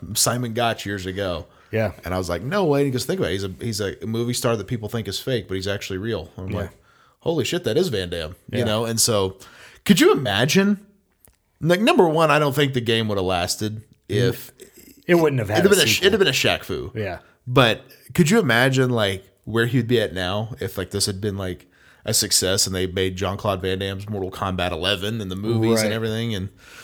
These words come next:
Speaker 1: then of course he plays Guile in the Street Fighter movie, which is wild.
Speaker 2: I, I think, I think, not that he would be into this, but I think that it would be really cool if in, like, a sequel or something they brought him in for a cameo.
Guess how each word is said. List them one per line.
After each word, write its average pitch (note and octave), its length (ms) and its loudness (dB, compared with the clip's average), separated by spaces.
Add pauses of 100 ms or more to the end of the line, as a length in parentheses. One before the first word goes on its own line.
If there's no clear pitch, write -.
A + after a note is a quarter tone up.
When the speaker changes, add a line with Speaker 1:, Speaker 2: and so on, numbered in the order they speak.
(580)
Speaker 1:
then A#2 140 0
of G#2 60 -6
course F#2+ 220 -2
he A2+ 60 -4
plays G2+ 300 -6
Guile F2+ 420 -2
in F2+ 140 -10
the F2 180 -10 (160)
Street - 320 -6
Fighter F2+ 240 -2
movie, G2 220 -8
which F#2 160 -10
is E2+ 140 -14
wild. F2 560 -4
Speaker 2:
I, C#3+ 200 0 (100)
I F#3 180 4
think, C3 420 -4 (2250)
I D#3+ 120 2
think, C#3 340 -2
not D3 200 2
that A2 100 -2
he B2+ 120 4
would A2 160 0
be G2+ 140 -2
into G#2+ 220 -2
this, F#2 220 -2
but - 160 -6
I C#3 200 4
think G#2 440 -2
that F#2+ 320 -6 (1200)
it C3 80 2
would A2+ 220 2
be G2 160 -2
really A#2+ 340 2
cool G#2 400 0
if F#2+ 200 -6
in, G#2+ 100 0
like, F#2 180 -4
a F2+ 60 -10
sequel G#2 340 -4
or F2 100 -6
something F2 540 -6
they F#2+ 100 -6
brought F#2 260 -6
him F#2 140 -4
in F2 100 -6
for E2+ 160 -10
a E2 40 -12
cameo. C#2+ 480 -14